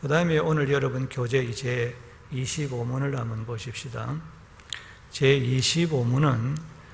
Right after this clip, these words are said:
"그리스도께서 어떻게 제사장의 직분을 행하셨습니까?" 라는 것입니다. 여기 한번 읽어보실까요?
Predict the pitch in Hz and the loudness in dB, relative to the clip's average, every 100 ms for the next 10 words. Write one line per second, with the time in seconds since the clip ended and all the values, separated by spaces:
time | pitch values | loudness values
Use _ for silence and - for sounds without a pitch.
0 | - - - 139 127 143 - 175 - 156 | -20 -18 -8 0 2 0 0 -2 0 0
1 | 135 143 131 117 - 160 160 165 175 180 | 2 2 0 -2 -4 -6 -2 2 4 4
2 | 175 - - - - - - - - 120 | -2 -12 -20 -20 -20 -20 -12 -6 -2 0
3 | 117 131 135 135 127 117 156 - 151 127 | 0 2 2 2 0 -2 -4 -4 -2 -2
4 | 120 123 127 127 - - 127 117 117 - | -2 -4 -4 -4 -4 -4 -4 -4 -6 -4
5 | 120 113 113 117 123 - 127 131 123 120 | -2 -2 -4 -8 -8 -4 -2 0 -2 -4
6 | 120 110 110 113 - - - - - - | -6 -6 -6 -10 -12 -20 -20 -20 -20 -6
7 | - 143 127 120 165 135 123 120 123 117 | 2 4 4 2 2 2 2 0 -2 -2
8 | 113 117 139 | -2 0 0